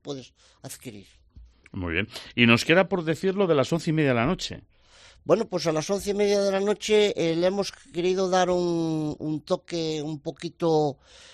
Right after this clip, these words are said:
Speaker 1: no llevar solo la discoteca móvil, que está muy bien, pero le queríamos dar otro toque porque también hay gente que le gusta el flamenco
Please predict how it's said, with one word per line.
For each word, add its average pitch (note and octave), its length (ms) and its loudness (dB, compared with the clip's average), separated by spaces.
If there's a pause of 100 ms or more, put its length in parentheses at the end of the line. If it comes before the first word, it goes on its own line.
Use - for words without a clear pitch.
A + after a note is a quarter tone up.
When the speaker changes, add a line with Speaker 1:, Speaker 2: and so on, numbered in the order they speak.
(140)
Speaker 1:
no F3+ 340 6
llevar F3 340 4
solo F3 320 0
la E3 80 0
discoteca D#3 600 -6
móvil, G#3 360 -2 (440)
que - 80 -12
está D3 180 -2
muy D3 160 0
bien, A3 320 2 (500)
pero D3 220 0
le D3 100 -2
queríamos F3+ 460 -2
dar G3 240 0 (100)
otro E3 340 -2
toque F#3 340 -4
porque C#3+ 280 -10
también D#3+ 300 -6
hay D#3 80 -4
gente D3+ 320 -8
que C#3 80 -8
le C3+ 80 -6
gusta C#3+ 260 -8
el C#3+ 80 -6
flamenco D#3 600 -8